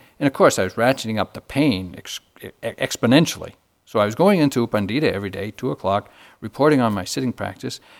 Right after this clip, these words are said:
And I was going into these elaborate descriptions of the exquisite details of extraordinary pain. More and more and more.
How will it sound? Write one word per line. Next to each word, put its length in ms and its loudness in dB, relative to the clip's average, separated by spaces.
And 140 2
I 80 6
was 100 2
going 300 2
into 360 0
these 300 -8
elaborate 1080 4
descriptions 800 6
of 200 2
the 200 -2
exquisite 760 4
details 680 0
of 300 0
extraordinary 920 4
pain. 400 -8
More 420 10
and 100 -8
more 220 0
and 100 -4
more. 240 -4